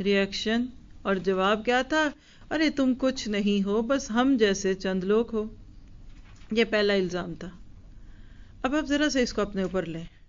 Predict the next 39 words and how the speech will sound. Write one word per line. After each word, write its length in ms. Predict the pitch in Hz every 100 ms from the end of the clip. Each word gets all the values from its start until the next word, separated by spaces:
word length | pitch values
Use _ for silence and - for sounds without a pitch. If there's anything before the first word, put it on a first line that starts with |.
| - - - - - - -
आप 220 | 277 311
किसी 280 | - 240 269
के 120 | 269
पास 260 | 269 233 233
जाकर 360 | 220 208 214 233
कोई 160 | 240
बात 280 | 208 190 185
करें 340 | - 175 175 175 - - -
तो 100 | 214
कोई 180 | 208 214
कहे, 180 | 233 233 - - -
"कोई 100 | 254
ख़ास 380 | - 233 294 294
बात 280 | 202 180 180
नहीं 140 | 240
की 200 | 302 269
आपने।" 340 | 202 185 165 160 - - - _ _ - _ - _ - _ _ -
आप 260 | 240 247 -
किसी 260 | 233 240
को 160 | 226 233
कोई 240 | 240 233
अच्छी 280 | 220 220 233
बात 320 | 208 196 202
समझाने 480 | 214 208 190 190 196
की 160 | 190 208
कोशिश 400 | 202 180 214 208
करें 400 | - 196 214 226 - - -
तो 80 | 214
कोई 160 | 233
कहे, 260 | 220 226 262 - - -
"वैसे 240 | 254 269 311
आप 360 | - 220 262
खुद 180 | 226 202
भी 140 | 214
तो 100 | 302
हम 200 | 285 214
ही 80 | 226
जैसी 380 | 262 214 208 196
हैं।" 280 | 175 202